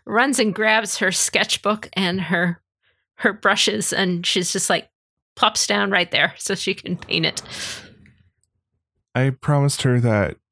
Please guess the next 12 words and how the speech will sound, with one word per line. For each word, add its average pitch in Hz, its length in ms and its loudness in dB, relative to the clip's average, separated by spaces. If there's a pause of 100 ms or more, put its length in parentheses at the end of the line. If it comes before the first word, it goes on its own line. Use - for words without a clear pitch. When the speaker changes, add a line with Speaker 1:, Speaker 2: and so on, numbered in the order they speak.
(280)
Speaker 2:
you 113 220 4
would 101 220 2
draw 95 400 2
her 101 500 2 (400)
and 117 180 2
we 104 140 4
would 98 140 2
return 98 420 2
her 95 140 4
back 95 320 0
home. - 480 2 (1400)
Speaker 1:
<sighs> - 120 -6